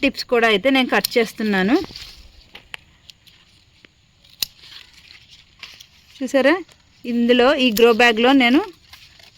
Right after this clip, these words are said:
ఈ బెండ మొక్కలు పెట్టుకున్నాను. వీటిని టిప్స్ కూడా కట్ చేశాను. ఇక్కడ చిన్న పెయింట్ బకెట్లో బెండ మొక్కలు పెట్టుకున్నాను. రెండు మొక్కలు అయితే వేసుకున్నాను. ఇవి కూడా టిప్స్ కట్ చేస్తున్నాను. అప్పుడే మనకి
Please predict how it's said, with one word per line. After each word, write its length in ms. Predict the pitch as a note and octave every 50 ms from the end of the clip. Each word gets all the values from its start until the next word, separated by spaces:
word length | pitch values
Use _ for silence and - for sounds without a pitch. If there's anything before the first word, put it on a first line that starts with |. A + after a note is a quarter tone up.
| - _ _ _ _ _ _ _ -
ఈ 100 | - A#3 G3+
బెండ 180 | A3+ A3 A3 A3+
మొక్కలు 340 | A#3+ A#3+ A#3 - B3 A#3+ G#3 A3
పెట్టుకున్నాను. 520 | G#3+ - - - G#3+ G3+ F#3+ F3+ F3+ A3 D#4 G#4 D#4+ - _ _ - -
వీటిని 280 | B3 B3 G#3 A#3+ A#3+ A#3 G#3
టిప్స్ 200 | B3 G#3+ - - -
కూడా 140 | G#3+ G3+ B3+ C4+
కట్ 140 | C#4 A3 G#3 -
చేశాను. 320 | - F#3 - - D4+ - _ _ - - - - - _ _ _ _ _ _ _ _ _ _ _ _ _ _ _ _ _ _ _ -
ఇక్కడ 240 | C#4 B3 - C#4+ C#4+ D#4 D4+ -
చిన్న 240 | D#4+ C#4 C4+ C4+ C4 C4+ D4 D4
పెయింట్ 260 | - C#4+ C4 C4 C4+ A#3+ A#3
బకెట్లో 480 | C#4 C#4 - D4 C#4+ A3+ - A3+ A#3+ C#4 F4+ G#4 F4+ _ _ _ _ - _ _ _ _ _ _ _ _ _ _ _ _ - - -
బెండ 160 | A3 A3+ A#3 B3 B3+
మొక్కలు 260 | C4 C4+ - C4+ C4+ A3+ A#3+
పెట్టుకున్నాను. 540 | A3+ A3+ - - A#3+ A3+ A3 A3 G#3+ A#3 C4+ D#4+ C#4+
రెండు 180 | B3+ A#3 A#3 B3 A#3+
మొక్కలు 240 | A3+ A3 - C#4 C4+ B3+
అయితే 160 | A#3 A3+ B3 A3+
వేసుకున్నాను. 580 | A3+ A#3 - - - G#3+ G3 G3 G3 G3 A3 D4 G#4 G4 - _ _ _ _ _ _ _ _ _ _ _ _ _ _ _ _ _ -
ఇవి 120 | A#3 A#3+ A3+ -
కూడా 160 | B3 A#3 A#3+ C4+ -
టిప్స్ 220 | A#3 G3 - - - -
కట్ 160 | A#3 G#3 - -
చేస్తున్నాను. 560 | A#3 G#3 G3 - - G#3+ G3 F#3+ F#3 F#3 G#3+ D#4 G4 E4+ A3+
అప్పుడే 240 | B3+ - - A#3+ B3 B3 A#3
మనకి 280 | A3+ G#3+ G3 - C4